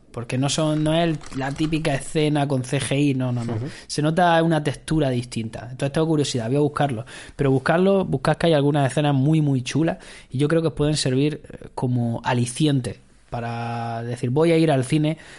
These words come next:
Speaker 1: a verla en versión original, que además no voy a tener a nadie en la sala, voy a estar yo solico y voy a poder disfrutarla como debe disfrutarse el cine, que es con respeto y sin que gente ronque, sin que niños te tiren encima la bebida",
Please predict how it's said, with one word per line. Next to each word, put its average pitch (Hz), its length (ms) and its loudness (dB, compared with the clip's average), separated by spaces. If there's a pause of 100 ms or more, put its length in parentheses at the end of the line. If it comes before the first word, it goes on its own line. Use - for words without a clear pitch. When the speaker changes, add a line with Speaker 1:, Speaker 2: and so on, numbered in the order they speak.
(120)
Speaker 1:
a 143 100 2
verla 190 280 4
en 202 100 6
versión 165 300 0
original, 139 520 2
que 135 100 -2
además 139 300 2
no 151 140 4
voy 185 160 4
a 160 80 2
tener 147 280 4
a 131 60 2
nadie 165 320 4
en 151 100 4
la 131 140 2
sala, 151 340 0
voy 156 120 2
a - 20 2
estar 147 260 -2
yo 151 140 2
solico 147 440 0 (340)
y 127 80 0
voy 131 60 4
a 143 60 2
poder 139 220 4
disfrutarla 127 640 0
como 120 220 -2
debe 139 160 0
disfrutarse 131 560 -2
el - 80 -4
cine, 131 280 -2 (460)
que 127 200 2
es 139 60 0 (240)
con 160 180 -2
respeto 151 480 -4 (600)
y 131 480 4
sin 117 220 0
que 110 100 -6
gente 113 300 -2
ronque, 139 880 0 (200)
sin 123 200 -4
que 123 100 0
niños 135 300 2
te 131 80 -2
tiren 127 240 2
encima 120 340 0
la 113 140 -4
bebida", 135 840 2